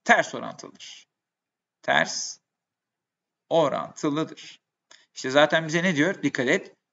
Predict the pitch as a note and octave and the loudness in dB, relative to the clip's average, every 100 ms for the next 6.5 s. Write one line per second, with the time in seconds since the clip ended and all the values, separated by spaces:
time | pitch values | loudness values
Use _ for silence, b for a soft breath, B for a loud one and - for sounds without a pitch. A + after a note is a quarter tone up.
0 | - B2 D3+ G3+ G3+ G#3+ C#3 - C#3 D#3 | -12 -4 0 2 4 4 4 2 4 4
1 | D#3+ F3+ F#3 - F#3 - B2 - B2 B2 | 4 2 2 0 -4 -2 -4 -4 -2 2
2 | C3+ D3+ G3 G3 A#3+ C#4+ _ _ _ _ | 2 2 -2 0 -2 -4 _ _ _ _
3 | _ _ _ B2 F3+ A3+ A3+ - C#3 - | _ _ _ -2 2 2 2 2 0 0
4 | C#3 C3 E3 E3 G3 G3 - A3 - B3 | -6 6 6 6 0 0 -2 -2 0 0
5 | - - D3+ F3 G#3+ D3 A#2 - A#2+ A#2+ | -2 -2 2 4 4 2 0 -6 -10 -8
6 | - - - - | -12 -14 -16 -20